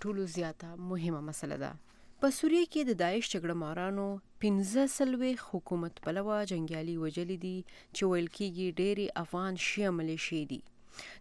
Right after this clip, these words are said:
د سوریې د بشري حقونو د څار ډله وایي داعش د یکشنبې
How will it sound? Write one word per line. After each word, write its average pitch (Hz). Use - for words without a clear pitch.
د 165
سوریې 196
د 175
بشري 190
حقونو 190
د 175
څار 165
ډله 175
وایي 180
داعش 196
د 160
یکشنبې 165